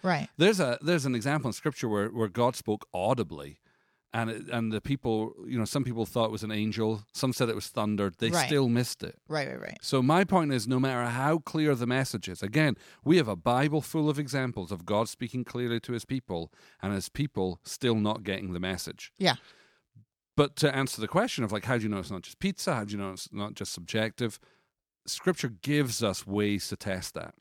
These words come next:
Speaker 1: Right.
Speaker 2: That's why we're told to test every word, to weigh every word.
Speaker 1: Right. And you filter it through the word.
Speaker 2: Oh, absolutely filter
Speaker 1: Yeah.
Speaker 2: through the word. We've,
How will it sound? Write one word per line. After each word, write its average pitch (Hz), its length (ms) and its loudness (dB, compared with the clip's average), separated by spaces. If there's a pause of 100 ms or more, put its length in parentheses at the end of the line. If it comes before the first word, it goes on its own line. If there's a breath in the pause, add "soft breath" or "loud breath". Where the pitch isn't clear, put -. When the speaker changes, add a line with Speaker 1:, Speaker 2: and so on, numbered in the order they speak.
(120)
Speaker 1:
Right. 147 300 0
Speaker 2:
That's 165 240 2
why 180 200 4
we're 117 120 2
told 113 260 0
to - 60 -10
test - 380 -6
every 123 160 0
word, 120 360 0 (200 soft breath)
to 95 100 -8
weigh 95 280 -2
every 104 240 0
word. 104 240 2
Speaker 1:
Right. 202 240 2 (140)
And 208 160 6
you 214 140 2
filter 214 400 0
it - 140 0
through 202 360 0
the 180 120 -2
word. 160 360 -2
Speaker 2:
Oh, - 80 -4
absolutely 113 500 0
filter 113 260 -6
Speaker 1:
Yeah. 165 120 2
Speaker 2:
through 107 80 0
the 113 40 0
word. 131 220 2
We've, 180 220 4